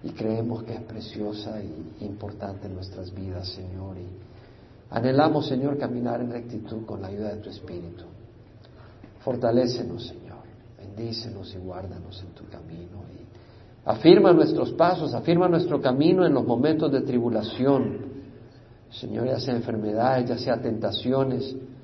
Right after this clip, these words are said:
ya sea crisis de cualquier tipo, Señor, problemas en el hogar, en el trabajo,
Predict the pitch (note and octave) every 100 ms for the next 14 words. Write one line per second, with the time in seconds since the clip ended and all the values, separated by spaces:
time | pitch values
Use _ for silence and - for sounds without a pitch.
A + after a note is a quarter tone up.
0 | - - - - G2 G2 A2+ G#2+ G#2 B2+
1 | C3 - A2+ - - - A2+ - G#2+ -
2 | B2 A#2+ A#2+ - - - - - - -
3 | - - - - - - - G#2+ A2 B2
4 | B2+ B2 A2+ A2 G#2 G2+ A#2 B2 B2 -
5 | - - A2+ A2 - F#2+ G#2 C3 C3+ G2